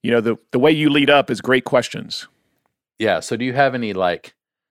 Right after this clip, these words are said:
Speaker 2: specific questions? Like, if I'm the, if I'm the T D at a church and maybe I'm a new hire and I want to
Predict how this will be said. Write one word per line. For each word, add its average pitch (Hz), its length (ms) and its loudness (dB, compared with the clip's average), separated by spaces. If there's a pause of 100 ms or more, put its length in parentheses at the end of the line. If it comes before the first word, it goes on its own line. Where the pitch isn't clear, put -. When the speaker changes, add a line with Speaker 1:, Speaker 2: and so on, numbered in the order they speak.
(180)
Speaker 2:
specific - 680 -8
questions? 76 640 -10
Like, 90 300 -6
if 90 120 -12
I'm 117 220 -2
the, 87 300 -4 (240)
if - 160 -12
I'm 127 180 -4
the 101 120 -8
T - 260 -8
D 104 180 -4
at 95 80 -2
a 90 80 -8
church 85 560 -10 (100)
and 80 440 -10 (320)
maybe 101 200 -6
I'm 87 120 -8
a 87 40 -10
new 92 200 -8
hire 78 500 -4 (560)
and 82 500 -8 (160)
I 92 180 -4
want 90 400 -6
to 87 340 -10